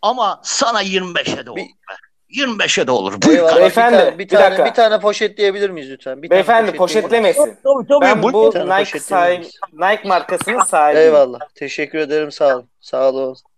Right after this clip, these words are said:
Speaker 3: Ben
Speaker 1: Yürü.
Speaker 3: size
Speaker 1: Allah bereket versin.
Speaker 3: Oo, bu müşteri gitti yalnız. Hiç dinlemiyor bile bak.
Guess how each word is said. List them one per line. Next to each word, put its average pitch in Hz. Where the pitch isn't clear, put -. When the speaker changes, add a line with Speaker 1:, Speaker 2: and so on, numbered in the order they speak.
Speaker 3:
Ben 214
Speaker 1:
Yürü. 226
Speaker 3:
size 151
Speaker 1:
Allah 165
bereket 190
versin. 156
Speaker 3:
Oo, 175
bu 175
müşteri 180
gitti -
yalnız. 147
Hiç -
dinlemiyor 170
bile 113
bak. 113